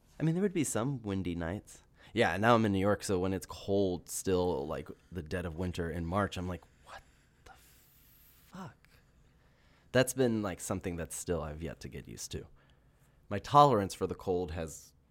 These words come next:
lowered as far as, like, the degree where I'm like, "This is, mm-mm." Like, when I first got to New York, it was, like, a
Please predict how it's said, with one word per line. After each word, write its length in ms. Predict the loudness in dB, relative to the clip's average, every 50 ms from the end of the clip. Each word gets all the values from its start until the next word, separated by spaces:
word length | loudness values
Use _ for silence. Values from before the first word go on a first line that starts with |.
| _ _ _ _ _ -20 -20 -18 -12 -4
lowered 540 | 0 0 2 2 0 -2 -4 -6 -8 -10 -12
as 160 | -12 -12 -10
far 160 | -10 -10 -10
as, 100 | -10 -10
like, 240 | -10 -12 -12 -12 -16 -20 -20 _ _ _ _ _ _ _ _ -20
the 140 | -12 -10 -8
degree 460 | -6 -6 -6 -6 -6 -4 -4 -4 -4
where 180 | -4 -4 -4 -4
I'm 140 | -4 -4 -4
like, 260 | -6 -6 -8 -8 -8
"This 200 | -8 -8 -6 -6
is, 280 | -8 -8 -8 -10 -12 -14 -14 -12
mm-mm." 320 | -10 -10 -10 -10 -12 -14 -14 -16 -20 _ _ _ _ _ _ _ _ _ _ _ _ _ _ _ _ _ -8 -4
Like, 120 | -2 0
when 100 | 2 2
I 40 | 2
first 280 | 4 4 4 4 4
got 140 | 4 2 2
to 100 | 2 2
New 80 | 2 4
York, 220 | 4 4 4 2
it 40 | 2
was, 200 | 0 0 0 0
like, 180 | 0 0 2 2
a 320 | 2 2 2 0 -2 -4